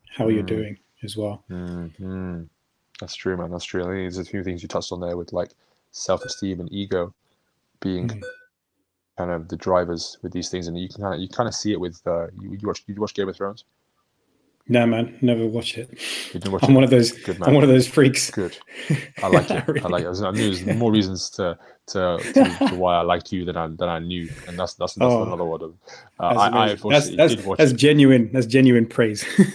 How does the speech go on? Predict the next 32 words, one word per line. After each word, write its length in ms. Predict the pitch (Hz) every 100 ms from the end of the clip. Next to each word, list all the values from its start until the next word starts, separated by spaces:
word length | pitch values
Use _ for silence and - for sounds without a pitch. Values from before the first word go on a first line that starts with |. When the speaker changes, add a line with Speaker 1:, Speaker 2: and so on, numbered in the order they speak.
| 226 - -
Speaker 2:
Right 240 | 120 104 90
there, 120 | 87
Speaker 1:
That's 120 | 131
no, 100 | 170 156
Speaker 2:
right 200 | 98 92
Speaker 1:
no 80 | 117
Speaker 2:
there. 60 | 139
Speaker 1:
hype 180 | 151 135
man. 180 | 139 135
That's 140 | 139
no 80 | 139
yesing. 480 | 127 127 - 120 120 _ _ _ _ _
I'm 80 | 202
gonna 140 | 139 120
take 240 | 123 117
it. 80 | -
Speaker 2:
<laughs> 1040 | - 196 131 - - 147 147 151 - - - - _ _ - 190 185 -
That's 140 | 104
for 100 | -
you, 160 | 98 95
bro. 240 | 92 87
That's 140 | 98
for 100 | -
you. 280 | 104 90 90 90 -
Speaker 1:
Yeah. 120 | - 80
Speaker 2:
You 100 | 104
abstained, 500 | 98 - 101 92 82
and 140 | 92
I'm 100 | 87
proud. 360 | - 95 87 92 _
Speaker 1:
<laughs> 400 | - - - -
Speaker 2:
<laughs> 1000 | 117 156 147 147 131 - - 175 165